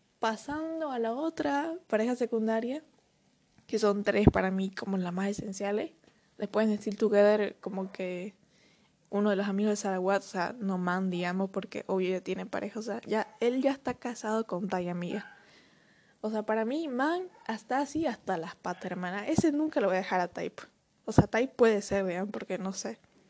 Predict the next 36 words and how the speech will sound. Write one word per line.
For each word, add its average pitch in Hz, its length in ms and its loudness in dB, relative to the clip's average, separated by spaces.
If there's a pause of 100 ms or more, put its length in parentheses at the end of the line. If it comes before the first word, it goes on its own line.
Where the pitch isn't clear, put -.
(300)
A 226 80 -2
mí 302 80 0
no 349 80 -2
me 269 80 4
encantó 202 340 2
tanto 196 300 -2
su - 80 -12
personaje, 196 460 -4
pero 170 240 -6
ajá, 226 320 -12
digamos. 220 320 -8 (1160)
Pero 208 220 2
bueno, 202 260 0
el 226 200 4
caso 311 260 2
es 349 80 2
que 233 400 6
el 233 140 6
otro 262 180 4
amigo 277 260 4
también 240 440 2
de 220 340 2
Sarawat, 190 720 4
como 190 320 0
que 180 440 -2 (640)
tiene 208 380 4
un 208 300 4
amor, 196 800 2
algo 196 220 4
así, 196 360 -2
con 180 480 0 (380)
Per, 190 400 6
creo 247 220 0
que 254 100 2
le 233 80 6
dicen. 247 320 10